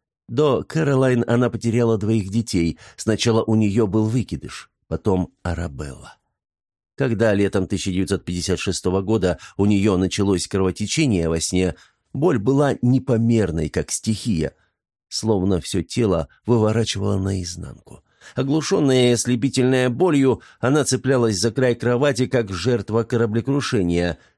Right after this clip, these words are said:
за киль перевернутой лодки. Джек был в Европе, и она знала, что в ту ночь,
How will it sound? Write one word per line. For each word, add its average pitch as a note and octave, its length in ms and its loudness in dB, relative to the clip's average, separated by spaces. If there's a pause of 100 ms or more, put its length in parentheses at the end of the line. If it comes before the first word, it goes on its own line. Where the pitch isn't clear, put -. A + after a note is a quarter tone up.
за C#3 240 -4
киль F2 260 -2
перевернутой E2+ 680 -2
лодки. D#2 480 -6 (680)
Джек F#2 220 0
был D2 280 -2
в C#2+ 60 -10
Европе, E2+ 520 -2
и D2+ 60 0
она F2 380 0
знала, F#2+ 480 0
что F#2+ 240 -2
в E2+ 80 -6
ту G2 160 0
ночь, B2+ 380 -2